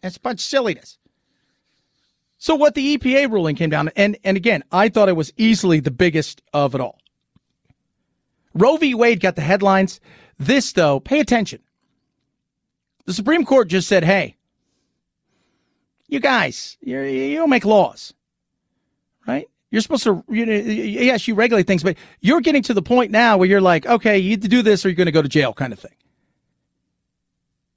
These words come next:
And, and, and we have too many agency out there who had so much power, power that was very much i-, i-, endowed by our, by our, our founding fathers to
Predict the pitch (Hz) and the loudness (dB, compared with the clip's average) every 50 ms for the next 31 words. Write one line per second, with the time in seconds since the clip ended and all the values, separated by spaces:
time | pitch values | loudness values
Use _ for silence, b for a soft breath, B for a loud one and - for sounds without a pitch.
0 | _ _ _ - 180 185 180 - - 180 180 175 175 - - 185 180 175 170 156 | _ _ _ -2 0 0 0 -2 0 0 2 2 0 0 0 0 0 0 -2 -2
1 | 165 233 254 233 - - - 320 403 381 285 254 233 - 226 277 269 226 240 185 | 0 0 0 0 -2 -4 -6 -4 -2 0 0 0 0 0 -2 -2 0 0 -2 -2
2 | - - 175 165 151 147 139 - 143 135 135 B B B B - - 269 269 247 | -2 0 0 0 0 0 -2 -2 -4 -4 -4 B B B B -4 0 2 2 2
3 | 190 - - - - - 302 302 294 277 269 254 - - - 220 240 247 247 220 | 0 -4 -8 -8 -4 0 0 2 2 2 0 0 -4 -8 -4 -2 0 0 0 0
4 | 160 - _ _ _ _ _ - 254 285 302 294 294 262 190 190 226 202 214 180 | -2 -6 _ _ _ _ _ -2 0 0 0 2 0 0 0 0 0 0 0 -4
5 | 165 190 240 254 254 247 220 220 214 - b b b b b b b - 247 247 | 0 0 2 2 2 2 0 0 0 0 b b b b b b b -4 -4 -4
6 | - - 240 - - 240 220 208 247 247 247 247 190 - - 220 233 226 214 208 | -4 -6 -8 -4 0 0 2 2 2 2 2 0 0 -2 0 0 0 2 2 0
7 | 214 - 175 202 208 202 202 202 196 196 - _ _ _ _ _ _ _ _ _ | -2 2 2 4 4 6 4 4 2 2 -2 _ _ _ _ _ _ _ _ _
8 | _ _ _ _ _ _ _ _ _ - 190 180 226 220 196 147 214 233 240 214 | _ _ _ _ _ _ _ _ _ -2 0 0 2 0 0 0 2 2 2 2
9 | 190 - b b b b b b b b _ _ _ _ _ _ _ - - 294 | -2 -4 b b b b b b b b _ _ _ _ _ _ _ 0 2 4
10 | 302 277 269 262 220 | 4 4 2 2 0